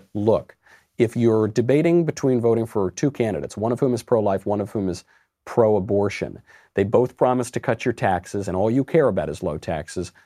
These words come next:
vote for the pro-life politician. He will cut your taxes more." What did she mean by that? She meant that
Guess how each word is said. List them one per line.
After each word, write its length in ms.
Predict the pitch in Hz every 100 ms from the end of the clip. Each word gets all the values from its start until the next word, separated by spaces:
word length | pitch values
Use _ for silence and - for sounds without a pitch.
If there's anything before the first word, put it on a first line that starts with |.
| _
vote 380 | 98 117 131 160
for 160 | - 180
the 80 | 147
pro-life 640 | - 147 135 120 135 -
politician. 640 | - 76 71 80 - 85 82 _ _
He 200 | - 110
will 200 | 110 95
cut 340 | - - 127 -
your 180 | 135
taxes 680 | 127 - - 87 - 95 92 - -
more." 560 | 101 117 120 87 - _ _ _ _ _ _ _
What 120 | -
did 120 | 127 120
she 140 | 131
mean 200 | 123 143
by 140 | 131 64
that? 180 | -
She 120 | - 98
meant 320 | 95 95 -
that 220 | 87 82